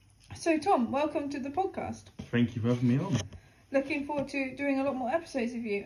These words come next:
Speaker 1: and we have some very interesting things coming up over the next few weeks,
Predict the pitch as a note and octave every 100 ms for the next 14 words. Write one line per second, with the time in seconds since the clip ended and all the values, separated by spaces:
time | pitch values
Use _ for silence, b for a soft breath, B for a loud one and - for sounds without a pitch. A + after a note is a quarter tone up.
0 | - A3+ A3+ B3+ B3+ B3+ A#3+ - B3+ C4+
1 | C4+ B3 B3 A#3+ - A#3 B3+ A#3+ A#3 -
2 | A3+ A3 A3 A3+ A3 A#3 A#3 A3 - -
3 | A#3+ B3 D#4+ E4+ -